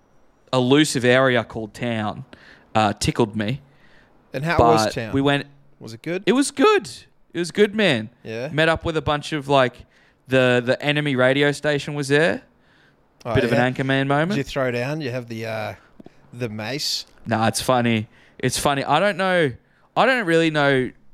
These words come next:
Speaker 1: shitloads about radio, okay? I don't know shitloads.
Speaker 2: I mean, three weeks in, I wouldn't expect you to.
Speaker 1: But I don't know if I'm meant to hate the other brand. It's kinda SmackDown versus Raw shit.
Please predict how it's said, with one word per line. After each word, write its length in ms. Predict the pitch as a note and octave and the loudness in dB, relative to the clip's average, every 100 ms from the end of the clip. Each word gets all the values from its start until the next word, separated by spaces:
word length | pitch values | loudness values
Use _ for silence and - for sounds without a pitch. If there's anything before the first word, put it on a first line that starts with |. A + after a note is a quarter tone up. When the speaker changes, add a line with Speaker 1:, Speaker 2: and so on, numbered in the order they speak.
| - _ _ _ _ _ _ _ _ - | -20 _ _ _ _ _ _ _ _ -6
Speaker 1:
shitloads 880 | - - - A2 G2+ G#2 G#2 G2 | 0 2 2 -2 -6 -10 -10 -10
about 240 | G#2 A2 - | -6 -6 -2
radio, 480 | G#2 G#2 G#2+ A2+ G#2+ _ _ - | 0 2 2 0 -2 _ _ -2
okay? 380 | A#2+ B2+ C#3+ D3+ - - | 2 2 2 -2 -20 -2
I 120 | D#3 | 0
don't 80 | F3+ | 2
know 100 | F3 | 0
shitloads. 400 | C3 - - B2+ C3 D3 | -2 -4 -6 -6 -2 -2
Speaker 2:
I 40 | |
mean, 100 | D#3 | -2
three 220 | G#3+ G3+ F#3+ | 4 6 8
weeks 300 | E3 D3 D#3+ | 6 2 -2
in, 120 | D3+ | 0
I 60 | |
wouldn't 220 | C3+ D3 A#2+ | 0 -2 -6
expect 480 | - - C#3 - | -10 -8 -8 -8
you 60 | A#2 | -12
to. 280 | - F#2+ A2+ _ - - - - _ _ _ - - - | -10 -12 -12 _ -16 -16 -16 -20 _ _ _ -20 -18 0
Speaker 1:
But 260 | - C#3+ - | 2 4 4
I 120 | D3+ | 2
don't 140 | F#3 | 2
know 140 | F#3+ F#3 | 2 0
if 140 | - | 0
I'm 220 | D#3+ B2+ | -2 -2
meant 240 | A#2+ C3+ C#3+ | -2 -2 0
to 120 | C3+ | -2
hate 340 | B2+ C3 C3+ - _ - | 0 0 0 -6 _ -2
the 140 | B2+ | 0
other 220 | G#2+ B2 | 2 0
brand. 580 | A2 A2+ A2 A#2 D#3+ A3 _ _ | 0 -2 -2 -2 -2 -4 _ _
It's 180 | - F3 | -4 -4
kinda 300 | - A3+ C#4 | 2 2 2
SmackDown 640 | C4+ - D#3+ D3+ E3 D3 C3 | -2 -2 -2 -2 0 0 2
versus 240 | B2+ - | 0 -2
Raw 260 | A#2+ A#2+ B2 | -4 -4 -4
shit. 300 | - G#2+ | -8 -14